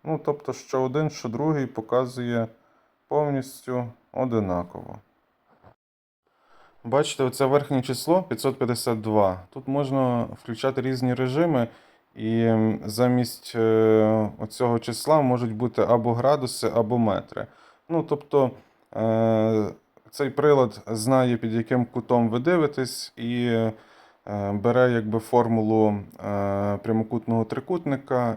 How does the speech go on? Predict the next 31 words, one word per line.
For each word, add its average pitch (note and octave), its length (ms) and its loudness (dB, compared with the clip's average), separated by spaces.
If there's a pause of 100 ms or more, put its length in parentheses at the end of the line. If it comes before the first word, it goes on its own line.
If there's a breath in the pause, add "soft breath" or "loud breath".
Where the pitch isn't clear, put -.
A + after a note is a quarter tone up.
і D3 240 -8
визначає A#2 1000 2
відстань, A2+ 640 -2 (640 loud breath)
е, G#2 540 2 (240)
більшого A#2 600 -2
катета. - 680 -2 (240)
А G#2 340 4
оце G#2+ 260 0
п'ятсот B2+ 360 -4
п'ятдесят B2+ 400 -4
три, F#3+ 300 0 (180)
це - 160 -6
якби B2 200 -4
получається A2+ 800 0
гіпотенуза A2 840 -2 (100)
в - 60 -20
цьому G2 240 -4
трикутнику. - 720 -12 (380 soft breath)
Ну, F3 80 -4
тобто D3 260 -4
можна B2 300 0
брати, A#2 420 2 (1000 soft breath)
вибирати B2+ 480 2
різні A#2 340 0
режими C3+ 640 2 (100)
або A#2 220 2
в A2 40 2
градусах, C3 600 2
або A2+ 260 2
в G#2 140 -4
метрах. F#2+ 600 -4